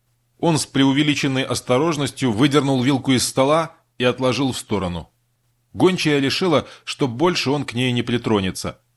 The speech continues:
Но для дела, которое мы хотим поручить, обращение с оружием не главное.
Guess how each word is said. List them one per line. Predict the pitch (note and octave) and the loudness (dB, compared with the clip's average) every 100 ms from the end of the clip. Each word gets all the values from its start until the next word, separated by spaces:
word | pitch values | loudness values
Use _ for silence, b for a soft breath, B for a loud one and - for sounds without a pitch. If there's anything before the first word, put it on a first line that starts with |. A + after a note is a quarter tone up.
| _ _ _ - | _ _ _ -6
Но | G#2 A#2+ | -2 2
для | A#2 B2 | 2 2
дела, | G#2+ D3+ C3+ G2 D#2 _ _ _ - | 2 2 2 0 -4 _ _ _ -8
которое | G#2+ G#2+ F3 C#3 B2 | -6 -2 0 2 0
мы | B2+ | -2
хотим | A#2+ B2 A#2 B2+ | -2 -4 -4 -4
поручить, | A2 A2+ A2+ - F3+ F#3 - _ _ _ _ _ _ _ _ - | 0 0 0 -2 -4 -4 -14 _ _ _ _ _ _ _ _ -8
обращение | G#2+ A2+ A#2 - C#3+ C3 B2+ | -2 2 2 0 -2 0 0
с | - | 0
оружием | B2 C#3+ E3+ E3 D#3+ D#3 - _ _ _ _ _ | 0 0 0 0 -2 -4 -10 _ _ _ _ _
не | F2+ A2+ | -4 -4
главное. | D3 B2 G2+ G2 F2+ F#2 F#2 F2+ | 0 2 4 4 0 -4 -6 -6